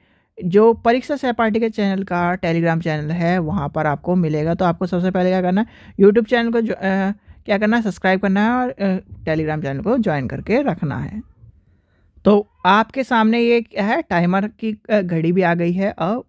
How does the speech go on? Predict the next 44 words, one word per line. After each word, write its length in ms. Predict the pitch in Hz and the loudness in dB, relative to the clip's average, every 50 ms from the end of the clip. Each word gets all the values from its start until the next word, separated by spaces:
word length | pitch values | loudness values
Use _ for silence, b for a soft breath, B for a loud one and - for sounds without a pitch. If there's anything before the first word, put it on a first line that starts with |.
| - 170 - | -16 -14 -12
तो 140 | 190 - - - | -12 -10 -8 -8
इसमें 400 | 156 160 - 190 160 156 151 - | -10 -8 -6 -6 -4 -4 -4 -4
आपको 400 | 160 143 147 - - 175 190 214 | -4 -6 -6 -6 -4 -2 -2 0
क्या 160 | - 165 156 | 0 -2 -2
करना 240 | - - 147 143 160 | -2 -4 -4 -2 -2
है, 200 | 180 214 285 - b b b b b b b b b _ | -2 -2 -2 -4 b b b b b b b b b _
चीज़ों 320 | - 185 165 160 156 147 | 0 0 2 2 2 0
को, 340 | 147 - 165 196 277 381 - _ _ _ - | 0 0 2 2 2 0 -2 _ _ _ -6
यानी 220 | 175 165 165 160 | -4 -2 -2 -2
कि 80 | 160 160 | -2 -2
दस 260 | 156 175 202 208 208 | 0 2 0 0 0
सेकंड 300 | - 196 175 180 170 170 | 0 -2 0 0 -2 -2
का 80 | 170 170 | -2 -2
आपको 200 | 160 - - 202 | -2 -4 -6 -8
समय 280 | - 175 156 151 151 | -6 -6 -6 -4 -4
दिया 200 | 147 139 131 127 | -4 -4 -4 -4
जाएगा। 280 | 135 135 131 131 131 - b b b b b b | -4 -4 -6 -6 -8 -10 b b b b b b
तो 140 | - 196 240 | 2 2 2
चलिए, 480 | 233 - 202 170 180 208 240 262 247 - - 170 | 2 2 2 2 4 4 4 2 0 -2 -4 -2
आज 220 | 170 165 170 170 170 - | 0 0 0 -2 -2 -4
आपका 300 | 160 160 160 160 - 156 | -4 -4 -4 -6 -8 -8
पहला 280 | - - 160 170 196 202 | -4 -2 -2 0 0 2
मॉक 240 | 190 196 196 - | 0 0 0 0
टेस्ट 260 | - 196 190 190 - - | 0 -2 -2 -2 -2 -2
है, 120 | 220 214 | -2 0
यानी 260 | 180 156 147 143 143 | 0 -2 -2 -4 -4
कि 120 | 160 180 190 | -2 -4 -4
पहला 300 | - 165 156 156 160 170 | -2 -2 -2 -2 -2 -2
मॉक 220 | 160 160 160 170 | -2 -4 -4 -4
टेस्ट 260 | - 160 165 165 - | -4 -4 -4 -2 -2
है। 60 | 214 | -4
और 260 | - - 190 208 233 240 | -2 2 4 4 4 4
आपको 260 | 233 233 - 262 233 | 2 0 -2 -4 -4
क्या 120 | 247 240 | -2 -2
करना 240 | 233 233 226 247 254 | -2 0 0 0 0
है, 120 | 269 277 b b b b b b b | -2 -4 b b b b b b b
आपको 460 | - 196 226 254 269 - _ - 302 | 2 4 4 4 2 -2 _ -8 -6
क्या 160 | 277 269 254 240 | -6 -6 -6 -6
करना 220 | 254 254 247 254 | -6 -6 -6 -6
है, 80 | 277 277 | -6 -4
परीक्षा 340 | - 214 196 202 - - | -4 -4 -4 -4 -4 -6
सहपाठी 420 | 220 - 220 196 - 190 185 208 196 | -6 -4 -2 -2 0 0 0 0 0
चैनल 260 | 196 185 180 180 180 | 0 0 0 -2 -2
को, 320 | 175 - 196 226 277 392 | -2 -2 0 0 0 -2